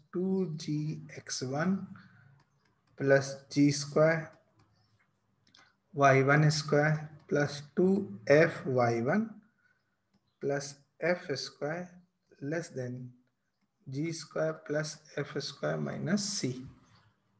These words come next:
अब यहाँ पे जी स्क्वायर ये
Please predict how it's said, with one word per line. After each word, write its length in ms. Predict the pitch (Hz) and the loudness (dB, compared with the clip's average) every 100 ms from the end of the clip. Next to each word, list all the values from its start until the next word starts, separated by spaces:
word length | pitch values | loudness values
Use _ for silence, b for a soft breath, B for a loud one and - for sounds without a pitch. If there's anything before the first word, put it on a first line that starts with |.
| _ - | _ -20
अब 220 | - 135 | -6 0
यहाँ 280 | 131 160 160 | 4 4 4
पे 120 | - 185 - - _ _ _ _ _ _ _ - | 2 0 -4 -18 _ _ _ _ _ _ _ -14
जी 260 | 135 139 151 | -8 -4 -4
स्क्वायर 560 | - - 151 139 - | -6 -4 -4 -4 -6
ये 100 | 135 | -10